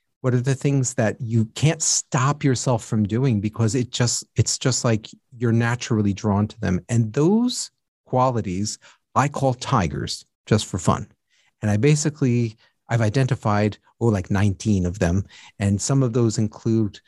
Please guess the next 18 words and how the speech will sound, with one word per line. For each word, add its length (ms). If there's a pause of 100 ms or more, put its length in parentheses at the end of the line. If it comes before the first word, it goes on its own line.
(300)
for 120
example, 480
like, 340
um, 320 (600)
an, 640 (680)
uh, 200
an 160
ad-, 280
administrative 760
tiger. 480 (340)
So 220
that's 560 (180)
this 180
tendency 640
to 80
get 220
work 360
done. 300